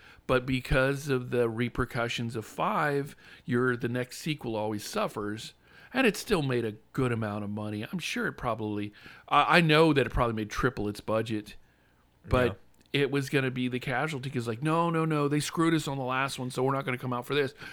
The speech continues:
Speaker 1: which is a shame because part six was the very first one I ever saw.
Speaker 2: Did, um, Harry Manfredini do the music for Jason Lives?
Speaker 1: He did.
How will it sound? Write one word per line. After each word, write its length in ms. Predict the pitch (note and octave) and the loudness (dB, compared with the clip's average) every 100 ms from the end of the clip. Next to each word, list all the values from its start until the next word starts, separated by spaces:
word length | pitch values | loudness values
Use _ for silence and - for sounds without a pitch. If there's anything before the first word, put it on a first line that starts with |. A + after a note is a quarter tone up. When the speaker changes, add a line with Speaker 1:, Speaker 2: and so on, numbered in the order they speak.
| - - | -14 -2
Speaker 1:
which 160 | F3 | 2
is 140 | F3 D3 | 2 2
a 40 | |
shame 540 | B2+ D#3+ D3 B2+ A#2+ B2 | 2 2 2 0 -2 -2
because 260 | B2+ C#3 B2+ | -2 -2 0
part 260 | C#3 B2+ | 0 0
six 300 | - C#3+ C#3 | -2 -4 -4
was 100 | B2 | -4
the 80 | B2 | -2
very 240 | A#2 A#2+ | 0 0
first 220 | A2+ A#2 A#2 | 0 -4 -2
one 120 | A2 | -2
I 140 | G#2+ | -2
ever 180 | A2 G#2+ | -4 -4
saw. 600 | - - A#2 G#2 F2+ F#2+ - | -6 -4 -2 -2 -2 -6 0
Speaker 2:
Did, 340 | D#3 D3+ - | 4 4 4
um, 380 | D3+ C3+ B2 A#2+ - - - - | 2 4 2 -2 -14 -20 -20 -14
Harry 220 | - F3+ | 0 2
Manfredini 520 | D#3+ C#3+ C3+ A#2 A2+ G#2+ | 2 0 -2 -2 -2 -2
do 160 | G#2 | -4
the 100 | G2 | -4
music 280 | G2 F#2+ G#2 | -6 -8 -8
for 420 | - G2+ G2+ - - | -6 -4 -4 -6 -10
Jason 320 | A2+ G#2+ A#2 | -8 -6 -4
Lives? 360 | A2+ A#2+ - - _ _ _ _ _ _ _ _ _ - - - - _ _ _ _ _ _ _ _ _ _ - | -4 -4 -6 -16 _ _ _ _ _ _ _ _ _ -20 -20 -20 -20 _ _ _ _ _ _ _ _ _ _ -18
Speaker 1:
He 200 | D3 G3 | -12 -10
did. 540 | F#3 F3 F3+ G3+ G3 | -6 -6 -4 -6 -8